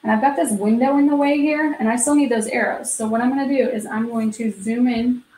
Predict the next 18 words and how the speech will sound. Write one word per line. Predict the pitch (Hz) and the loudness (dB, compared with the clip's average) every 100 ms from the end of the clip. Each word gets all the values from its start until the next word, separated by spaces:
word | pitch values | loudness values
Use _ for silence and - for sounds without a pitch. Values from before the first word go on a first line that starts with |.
| - | -14
to | 226 | -8
my | 247 | -6
point | 247 214 214 254 208 | -6 -4 -4 -6 -6
right | 214 247 | -6 -2
there, | 254 220 254 - _ _ _ _ 214 | 0 0 -4 -14 _ _ _ _ -10
moves | 202 226 | -8 -6
it | |
up | 240 240 | -4 0
on | 247 | 0
my | 277 | 0
screen, | 277 - 226 226 247 - _ _ _ _ _ _ | -4 -6 -4 -2 -4 -8 _ _ _ _ _ _
and | 226 220 | 0 2
then | 226 | 2
I'm | 247 247 | 2 2
gonna | 226 202 | 0 -2
just | 208 - | -4 -2
move | 214 226 | 0 0
my | 240 | 0